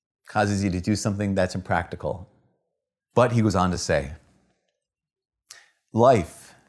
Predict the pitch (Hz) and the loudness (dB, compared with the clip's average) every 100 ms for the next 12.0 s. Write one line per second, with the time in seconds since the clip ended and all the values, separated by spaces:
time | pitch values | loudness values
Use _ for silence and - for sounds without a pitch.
0 | _ _ - 98 - 95 - 78 62 - | _ _ -6 -6 -2 -4 -4 -6 -6 -2
1 | - - - 143 - 120 - 127 - - | 4 6 4 0 -2 -2 -2 -4 -4 0
2 | 120 98 87 - - - 127 113 127 139 | 2 0 -6 -12 -14 -12 0 0 2 -2
3 | 117 139 131 82 62 - - _ _ _ | 0 -2 0 -4 -6 -12 -20 _ _ _
4 | _ _ _ _ 92 120 143 - - - | _ _ _ _ 2 4 4 -2 -10 -8
5 | - 127 135 110 87 - 107 117 120 117 | 0 4 4 2 0 0 4 6 6 2
6 | - - - 117 123 - 135 123 - 147 | -4 -10 0 2 0 0 -2 -2 -2 2
7 | 135 139 131 131 - - 123 110 87 73 | 4 4 2 -2 -8 -10 -6 -4 -4 -8
8 | 110 - _ _ _ _ _ _ _ _ | -12 -18 _ _ _ _ _ _ _ _
9 | _ _ _ 117 147 147 104 104 143 - | _ _ _ 2 2 2 0 2 2 2
10 | - - 113 117 104 85 82 - - 123 | -6 -4 0 2 2 0 -4 -8 -2 -2
11 | - 120 147 - - 127 107 92 80 73 | 0 0 0 -2 -2 0 2 2 0 -2